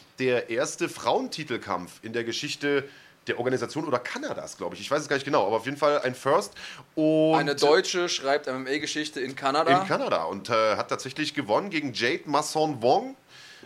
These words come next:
Speaker 1: äh, durch Rear Naked Choke in der dritten Runde und ist damit Titelträgerin bei T K O. Äh, ja,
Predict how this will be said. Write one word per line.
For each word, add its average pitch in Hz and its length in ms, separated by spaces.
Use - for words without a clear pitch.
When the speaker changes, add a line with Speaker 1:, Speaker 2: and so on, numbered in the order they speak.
Speaker 1:
äh, 147 300
durch 147 300
Rear 131 200
Naked 156 280
Choke - 180
in 147 60
der 131 80
dritten 131 200
Runde 151 220
und 175 120
ist 135 160
damit 147 360
Titelträgerin 135 680
bei 107 160
T 160 160
K 156 200
O. 170 340
Äh, 131 380
ja, 98 260